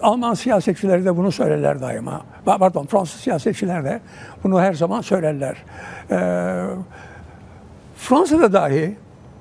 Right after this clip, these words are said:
iki bin bir yılında Türkiye'yi soykırımla suçlayan karar alınırken daha doğrusu bin dokuz yüz on beş olaylarını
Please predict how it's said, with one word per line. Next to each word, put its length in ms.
iki 220
bin 140
bir 120
yılında 640
Türkiye'yi 520
soykırımla 600
suçlayan 560
karar 280
alınırken 580
daha 200
doğrusu 300
bin 120
dokuz 220
yüz 100
on 160
beş 160
olaylarını 600